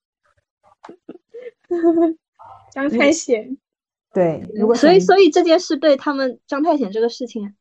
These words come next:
Speaker 3: 对T X T有影响吗？
Speaker 2: 一点影响都没有。
Speaker 1: 他就，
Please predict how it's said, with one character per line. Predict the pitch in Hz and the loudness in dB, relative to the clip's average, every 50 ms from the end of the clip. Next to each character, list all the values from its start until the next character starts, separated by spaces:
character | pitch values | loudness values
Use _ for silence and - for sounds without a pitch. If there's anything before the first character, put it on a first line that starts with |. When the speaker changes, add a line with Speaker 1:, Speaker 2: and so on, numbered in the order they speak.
| _ | _
Speaker 3:
对 | - 269 240 220 202 175 175 | 0 2 2 2 0 -4 -8
T | - - 262 | -6 -4 -4
X | 226 208 233 - _ _ | -4 -4 -6 -12 _ _
T | - 247 | -8 -6
有 | 220 180 170 | -4 -4 -6
影 | 165 160 156 180 | -6 -8 -10 -12
响 | 202 - 165 - - | -10 -10 -10 -10 -12
吗？ | - - - - - 214 - _ _ - 185 190 190 - _ _ | -16 -16 -16 -16 -18 -20 -20 _ _ -14 -12 -12 -14 -20 _ _
Speaker 2:
一 | 349 415 | -2 0
点 | 349 262 | 2 2
影 | 269 311 | 4 2
响 | 330 294 | 2 2
都 | 330 | 2
没 | 359 403 392 | 4 4 4
有。 | 392 220 | 4 2
Speaker 1:
他 | 165 | 2
就， | 170 - - 180 175 - | 2 2 2 2 0 -4